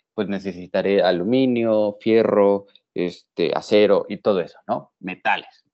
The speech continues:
Pero, ¿y qué pasa con el consumidor de a pie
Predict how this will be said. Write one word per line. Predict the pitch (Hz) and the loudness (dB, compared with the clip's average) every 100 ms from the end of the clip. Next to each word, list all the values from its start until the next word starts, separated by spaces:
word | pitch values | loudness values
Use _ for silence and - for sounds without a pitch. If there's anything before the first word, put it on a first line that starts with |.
| _ _ _ _ _ _ _ _ _ _ | _ _ _ _ _ _ _ _ _ _
Pero, | 147 147 160 - - _ _ | 4 4 2 0 -8 _ _
¿y | - 160 - | -8 -8 -4
qué | - 185 | -2 -2
pasa | - 170 160 170 | 0 0 0 -4
con | 165 | -4
el | 117 104 | -6 -6
consumidor | 104 92 104 101 92 113 | -8 -8 -10 -8 -8 -6
de | 123 | -6
a | 120 | -6
pie | - 123 143 | -4 -4 -4